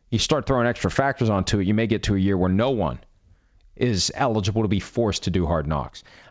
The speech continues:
I, I just, I look at it this way. If the teams don't wanna do it, then they should just stop doing it.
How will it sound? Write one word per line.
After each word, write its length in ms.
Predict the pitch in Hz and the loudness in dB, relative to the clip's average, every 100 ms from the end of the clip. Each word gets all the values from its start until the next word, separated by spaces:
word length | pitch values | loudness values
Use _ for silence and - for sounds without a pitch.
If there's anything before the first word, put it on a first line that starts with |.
| _ | _
I, 120 | 131 - | -2 0
I 120 | 202 | 0
just, 180 | 185 143 | 0 0
I 80 | 185 | 0
look 120 | 180 | 2
at 60 | 131 | 2
it 80 | 110 | 0
this 200 | 101 - | 0 0
way. 180 | 82 - - - | 0 -2 -10 -4
If 120 | 139 | -2
the 80 | 160 | 0
teams 380 | - 240 240 175 | 0 0 0 0
don't 180 | 170 | 0
wanna 220 | 143 127 107 | 2 0 2
do 200 | 113 117 | 2 0
it, 120 | 107 | 0
then 100 | 120 | 0
they 100 | 120 | 2
should 180 | - 101 | 0 0
just 200 | 113 - | 0 0
stop 320 | - 92 - | 0 0 0
doing 300 | 104 92 71 - _ _ _ _ _ _ _ _ _ _ _ | 0 2 0 -6 _ _ _ _ _ _ _ _ _ _ _
it. 220 | 90 98 | -14 -12